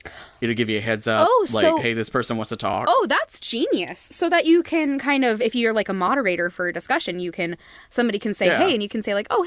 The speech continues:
Speaker 2: hey, let's turn the conversation over to so-and-so." That's brilliant. Oh, shit.
Speaker 1: Mm-hmm. All right. So, uh, I think, so this feels pretty safe to run out the rest of the episode with.
Speaker 2: Yeah.
Speaker 1: We still have our local recording that we've been doing on,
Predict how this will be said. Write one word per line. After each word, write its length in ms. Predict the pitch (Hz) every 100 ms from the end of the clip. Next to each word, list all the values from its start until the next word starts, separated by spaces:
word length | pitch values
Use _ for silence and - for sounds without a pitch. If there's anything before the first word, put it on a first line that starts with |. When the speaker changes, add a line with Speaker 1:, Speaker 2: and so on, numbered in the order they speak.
| -
Speaker 2:
hey, 140 | - - - -
let's 280 | - 403 -
turn 220 | - 392
the 80 | 370
conversation 540 | 349 330 339 330 - 277
over 200 | 277 285
to 220 | 269 269
so-and-so." 480 | 277 240 180 156 156
That's 420 | - 240 302 - 185 - _ -
brilliant. 800 | 170 170 226 208 165 - - - -
Oh, 200 | 320 180
shit. 320 | - - 247 240 240
Speaker 1:
Mm-hmm. 160 | 127 147 156 _ _ _ _ _ _ _ _ _ _ _ _ _ _ _ - - - - -
All 220 | 110 110
right. 360 | 120 160 120 78
So, 560 | - 147 123 120 113 - _ _ _ -
uh, 180 | 120 120
I 120 | 117
think, 260 | 139 226 - _ - 139
so 160 | - 139
this 200 | 139 147
feels 380 | 139 120 - - _
pretty 360 | - 240 139 113
safe 460 | - 107 95 -
to 100 | -
run 220 | 104 98 98
out 140 | 95
the 100 | 101
rest 240 | 104 -
of 60 | 131
the 120 | 139
episode 400 | 120 - - 113
with. 180 | 139 160
Speaker 2:
Yeah. 280 | 185 247 226
Speaker 1:
We 60 |
still 220 | - 233 233
have 180 | 196
our 120 | 170 156
local 400 | 143 147 147 139
recording 640 | 147 135 117 107 107 110
that 120 | 98
we've 120 | 107
been 300 | 107 104 95
doing 280 | 117 110 104
on, 120 | 101